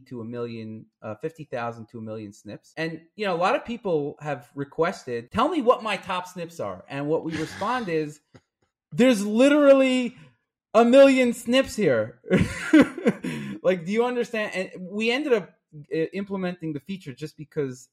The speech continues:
Speaker 1: everybody wanted their top snips. So we gave them their top snips. But I think, <laughs> but it, it's like, from a scientific perspective,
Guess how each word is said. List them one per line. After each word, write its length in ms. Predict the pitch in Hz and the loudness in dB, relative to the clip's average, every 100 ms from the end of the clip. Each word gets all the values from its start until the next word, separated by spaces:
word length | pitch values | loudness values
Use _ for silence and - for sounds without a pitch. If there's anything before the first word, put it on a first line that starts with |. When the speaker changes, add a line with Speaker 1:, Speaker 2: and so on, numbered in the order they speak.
| - | -6
Speaker 1:
everybody 600 | 143 139 127 120 120 113 | -6 -4 -4 -6 -8 -14
wanted 460 | 120 120 123 120 113 | -10 -8 -8 -12 -12
their 160 | 104 - | -12 -12
top 260 | 123 - - | -12 -12 -12
snips. 280 | 240 - | -16 -14
So 100 | - | -12
we 120 | 143 139 | -12 -6
gave 240 | 160 180 | -6 -4
them 200 | 151 139 | -6 -8
their 100 | 127 | -10
top 340 | - 139 117 | -10 -10 -10
snips. 340 | - 147 127 - - - _ _ | -10 -8 -8 -10 -20 -20 _ _
But 240 | 147 139 - _ _ _ | 0 0 -4 _ _ _
I 140 | - 185 | 0 2
think, 560 | 247 247 190 208 208 185 | 2 2 0 0 -4 -10
<laughs> 60 | - | -2
but 240 | 202 196 | 0 2
it, 140 | 208 202 | 0 -2
it's 220 | 185 - | -8 -2
like, 180 | 180 202 | -2 -2
from 160 | 208 | -8
a 60 | 202 | -6
scientific 720 | 202 196 196 208 196 - _ | -6 -6 -4 -6 -8 -12 _
perspective, 640 | 170 - 208 247 170 156 | -16 -6 -4 -4 -6 -8